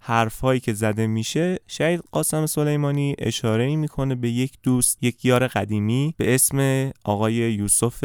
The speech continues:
الهی، که حالا یوسف الهی می‌گن، یوسف اللهی هم می‌گن، ما اینجا می‌گیم بهشون یوسف اللهی. حاج قاسم توی یکی از سخنرانی‌ها اشاره به عارف بودن این شهید می‌کنه.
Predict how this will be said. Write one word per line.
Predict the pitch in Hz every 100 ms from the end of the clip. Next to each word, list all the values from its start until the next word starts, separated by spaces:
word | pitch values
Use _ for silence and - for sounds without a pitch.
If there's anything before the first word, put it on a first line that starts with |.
| 131
الهی، | - 101 92 101 87 -
که | - 107 107 104 131
حالا | - 120
یوسف | 117 117 117 123 123
الهی | 120 113 113 127
می‌گن، | 135 135 131 131 120
یوسف | 113 - 113
اللهی | 104 104 107 117
هم | 131
می‌گن، | 131 151 160
ما | 156 147
اینجا | 135 139
می‌گیم | 135 131 127
بهشون | 123 - 131
یوسف | 110 101 - -
اللهی. | 95 95 92 98 92 - _
حاج | 156 185 190
قاسم | 190 - 180 175 175 - -
توی | 151
یکی | 156 160
از | -
سخنرانی‌ها | 151 151 143 143 139 135
اشاره | 117 123 113 123
به | 139
عارف | - 107 101 101
بودن | - 107 110
این | 123 127
شهید | 131 101 107 135
می‌کنه. | 143 143 127 123 120 127